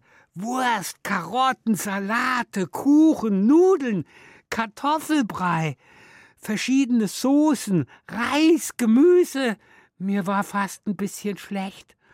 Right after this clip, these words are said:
als die Band dann nach der Mittagspause kam, um sich fürs Konzert vorzubereiten. Viel war auch nicht mehr übrig vom Essen.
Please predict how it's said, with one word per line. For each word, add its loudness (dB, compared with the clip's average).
als -10
die -10
Band -6
dann -4
nach -6
der -8
Mittagspause -8
kam, -10
um -6
sich -12
fürs -12
Konzert -10
vorzubereiten. -14
Viel -8
war -8
auch -12
nicht -12
mehr -6
übrig -10
vom -14
Essen. -14